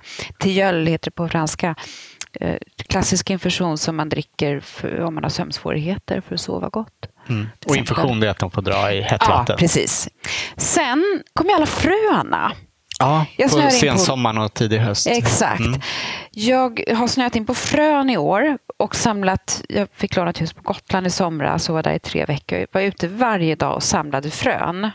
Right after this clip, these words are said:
Speaker 1: Ja, man undrar ju vad man håller på med ibland, men det var otroligt berikande. Så jag samlade mollafrön, nässelfrön, backlöksfrön, ryssgubbefrön.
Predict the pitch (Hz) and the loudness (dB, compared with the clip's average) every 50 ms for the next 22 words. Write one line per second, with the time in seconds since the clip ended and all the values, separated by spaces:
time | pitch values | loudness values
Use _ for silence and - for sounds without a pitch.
0 | - _ _ _ _ _ - 95 120 - - - - _ _ - 160 151 147 151 | -8 _ _ _ _ _ -2 -2 -2 -4 -6 -14 -20 _ _ -8 -6 -4 -4 -4
1 | - 143 147 - - - 151 156 147 147 - - 147 151 151 - - - 220 240 | -4 -4 -4 -4 -4 -6 -6 -6 -6 -6 -8 -6 -6 -4 -2 0 0 0 0 0
2 | 240 240 226 - - 220 208 233 247 254 247 247 226 - - - - 311 320 277 | 0 -2 -4 -6 -6 -4 -2 0 0 0 0 -2 -2 -4 -6 -4 -2 -2 -2 0
3 | 269 - _ - - - - - _ _ _ - 214 190 156 - - 147 147 151 | -2 -4 _ -6 -8 -8 -8 -10 _ _ _ -2 0 0 0 -2 -2 -4 -4 -4
4 | - - - - - - - - - - - - - - 233 226 220 - 226 208 | -6 -6 -8 -12 -12 -12 -10 -10 -8 -8 -10 -8 -4 0 0 2 2 2 0 0
5 | 185 175 180 180 208 233 240 220 202 202 202 - - 247 240 240 240 233 226 226 | 0 0 0 0 2 2 2 2 2 2 0 0 0 0 0 2 2 0 0 0
6 | 226 220 220 214 - - - - 190 180 180 - - - 214 208 208 208 208 208 | -2 -2 0 0 0 2 2 2 2 0 -2 -4 -4 0 0 2 2 2 2 2
7 | 208 208 - - - - - - - - - - - - 196 180 - - - 180 | 0 -2 -6 -12 -14 -14 -12 -12 -12 -12 -12 -8 -4 -2 -2 -2 0 0 0 2
8 | 175 170 170 - - - - - - 208 202 196 196 190 190 190 190 190 185 - | 2 2 0 -2 -4 -8 -6 -2 0 0 2 2 2 2 2 0 -2 -4 -8 -14
9 | - - - - - - - - - - _ - - - 170 185 196 - - - | -14 -16 -14 -14 -14 -14 -16 -18 -20 -12 _ -6 -4 0 0 2 2 0 0 -2
10 | - 170 165 160 160 - - - - 196 196 196 190 190 185 185 190 190 175 | -2 -2 -2 -2 -2 -4 -2 -2 0 0 2 2 2 0 0 -2 -4 -6 -10